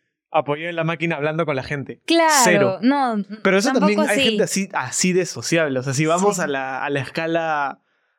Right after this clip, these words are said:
Speaker 1: más alta de la ciudad, o sea, quiero posicionarme
Speaker 2: En
Speaker 1: en,
Speaker 2: una
Speaker 1: en la
Speaker 2: escala.
Speaker 1: cadena
Speaker 2: <laughs>
Speaker 1: de sociables.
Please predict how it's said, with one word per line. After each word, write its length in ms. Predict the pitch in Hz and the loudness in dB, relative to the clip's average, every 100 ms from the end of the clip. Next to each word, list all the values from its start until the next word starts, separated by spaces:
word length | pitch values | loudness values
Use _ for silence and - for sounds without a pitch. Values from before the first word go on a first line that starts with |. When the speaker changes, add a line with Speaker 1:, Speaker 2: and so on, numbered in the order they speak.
| _ | _
Speaker 1:
más 320 | 147 185 175 | 2 2 2
alta 240 | 190 175 | 0 0
de 40 | 190 | 0
la 120 | 180 | 0
ciudad, 140 | 160 | -2
o 20 | 147 | -2
sea, 180 | 147 - - - | -2 -4 -10 -4
quiero 360 | 180 190 185 | 0 0 0
posicionarme 1120 | 160 151 151 151 160 165 175 170 151 135 127 - _ _ _ _ - | -2 0 0 0 0 -2 -2 -2 -2 -4 -6 -12 _ _ _ _ 4
Speaker 2:
En 100 | 220 | 6
Speaker 1:
en, 100 | 220 | 6
Speaker 2:
una 80 | - | 4
Speaker 1:
en 100 | 165 | 2
la 80 | |
Speaker 2:
escala. 140 | - - | 2 2
Speaker 1:
cadena 560 | 180 180 180 170 277 | 2 2 2 2 2
Speaker 2:
<laughs> 260 | 151 - 302 | 2 0 -2
Speaker 1:
de 260 | 147 156 147 | 2 2 2
sociables. 720 | 156 180 175 151 151 285 - | -2 0 0 0 -2 -4 -10